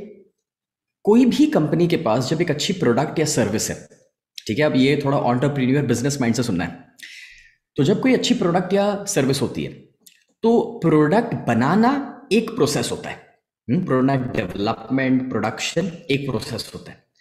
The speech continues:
और दूसरा उस प्रोडक्ट को कस्टमर तक पहुंचाना, वो एक totally दू-, दूसरा प्रोसेस है।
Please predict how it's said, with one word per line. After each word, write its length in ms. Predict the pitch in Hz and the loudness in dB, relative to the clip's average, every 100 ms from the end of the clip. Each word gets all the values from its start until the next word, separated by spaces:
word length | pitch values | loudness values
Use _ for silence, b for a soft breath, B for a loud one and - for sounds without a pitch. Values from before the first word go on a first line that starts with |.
| B B B B | B B B B
और 100 | 170 | 0
दूसरा 420 | 139 180 185 247 | 2 2 4 2
उस 160 | 285 - | 2 2
प्रोडक्ट 420 | 175 147 175 - | 2 2 2 2
को 100 | 208 | 0
कस्टमर 580 | - 143 - - 196 185 | 2 0 0 0 2 2
तक 120 | 190 | -2
पहुंचाना, 840 | - 113 135 160 147 180 185 - 165 | -2 -2 0 0 2 2 -2 -2 2
वो 60 | |
एक 160 | 185 180 | 2 2
totally 400 | 165 156 190 180 | 2 2 2 4
दू-, 280 | 143 139 147 | 2 2 2
दूसरा 260 | 147 147 139 | 2 2 0
प्रोसेस 420 | 107 - 87 | 0 -4 -4
है। 80 | 90 | -8